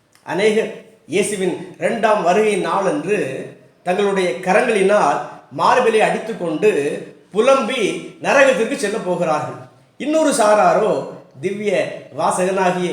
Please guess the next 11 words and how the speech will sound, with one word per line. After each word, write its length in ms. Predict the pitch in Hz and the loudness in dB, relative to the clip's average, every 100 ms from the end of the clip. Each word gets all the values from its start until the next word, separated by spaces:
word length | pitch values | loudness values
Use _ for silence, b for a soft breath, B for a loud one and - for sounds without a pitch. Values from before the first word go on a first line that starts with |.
| 135 | -4
யோவானோடு 440 | 151 180 190 180 170 | -4 0 2 0 0
இணைந்து, 540 | 143 165 185 160 - - | -2 -2 -4 -6 -12 -6
"ஆமேன், 580 | 170 240 247 233 196 175 | 0 4 4 4 2 0
கர்த்தராகிய 640 | 190 262 262 240 226 208 | 0 2 4 4 4 0
இயேசுவே 640 | 196 240 269 247 226 190 160 | 2 2 2 2 2 0 0
வாரும்" 380 | 175 247 262 233 | 2 4 2 0
என்று 200 | 208 170 | 0 0
மகிழ்ச்சியோடு 680 | 175 277 - 277 262 247 | -2 -2 -2 0 2 0
சொல்லி 300 | - 214 240 - | -2 -4 -4 0
அவரை 280 | 196 180 | 0 2
வரவேற்று 640 | 156 160 240 254 190 190 | 0 2 2 2 0 -2